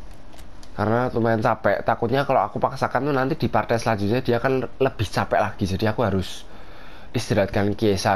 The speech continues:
dulu. Dan Dragoski juga lumayan capek, tapi aku paksakan dulu aja deh.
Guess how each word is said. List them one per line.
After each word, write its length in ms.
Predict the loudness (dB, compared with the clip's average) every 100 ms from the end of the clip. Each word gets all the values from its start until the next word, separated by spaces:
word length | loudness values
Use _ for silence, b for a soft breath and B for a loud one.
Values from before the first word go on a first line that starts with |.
| 2
dulu. 320 | 0 0 -2 -6 B B B B B B -12 -12 -12 -12 -12 -12 -12 -10 -12 -10 -2
Dan 440 | 2 2 2 2 2 2 2 2 0 -2 -4 -8 -10 -12 -10
Dragoski 480 | -2 0 0 -2 -2
juga 240 | 0 0
lumayan 260 | 0 0 -2
capek, 380 | -2 -2 -2 -2
tapi 240 | -2 -4
aku 80 | -2
paksakan 400 | -4 -2 -2 0
dulu 100 | 0
aja 140 | 0
deh. 180 | 0 -2